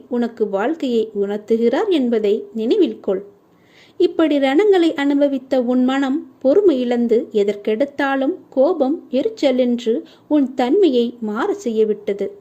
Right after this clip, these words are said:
அதை சரி செய்ய உனக்காக நான் உள்ளேன். உன் தன்மை என்றும் மாறாது. நீ நீயாக நிம்மதியான சூழ்நிலையில் வாழ வைப்பேன். இது என்னுடைய சத்திய வாக்கு.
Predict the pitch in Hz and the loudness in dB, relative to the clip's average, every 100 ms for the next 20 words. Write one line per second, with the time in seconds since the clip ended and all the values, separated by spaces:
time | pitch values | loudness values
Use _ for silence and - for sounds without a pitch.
0 | _ _ _ _ _ _ _ _ _ - | _ _ _ _ _ _ _ _ _ -6
1 | 202 202 208 202 240 - 269 254 330 - | -2 -2 0 -2 -2 -2 -4 -2 -6 -8
2 | - _ 220 220 214 226 240 254 - - | -20 _ -2 -2 -4 -4 -2 -4 -6 -10
3 | 220 214 220 269 330 208 202 196 - - | -6 -4 -2 0 0 2 -2 -2 -6 -16
4 | _ _ _ _ _ 247 240 233 226 262 | _ _ _ _ _ -2 -2 -2 0 2
5 | 330 233 208 202 208 247 415 427 285 220 | 2 2 0 0 0 -2 0 0 0 0
6 | 196 190 180 - _ _ _ - 214 226 | -2 -4 -8 -12 _ _ _ -6 -4 -4
7 | - - 208 208 208 202 220 247 262 - | -8 -8 -2 -2 -2 -2 -4 -4 -6 -6
8 | - 226 208 208 202 214 277 480 381 - | -6 -2 -2 -2 -4 -4 -2 0 0 0
9 | 285 269 262 247 233 277 - 208 202 466 | 0 0 0 0 0 -2 -6 -4 -2 0
10 | 320 208 - 208 190 - _ _ _ _ | 0 0 -2 -4 -4 -8 _ _ _ _
11 | _ - 220 214 240 - 220 277 285 214 | _ -6 -4 -4 -6 -6 -2 2 2 2
12 | 208 202 - 233 226 - 508 214 202 196 | -2 -4 -6 -8 -8 -2 0 0 -2 -4
13 | - | -10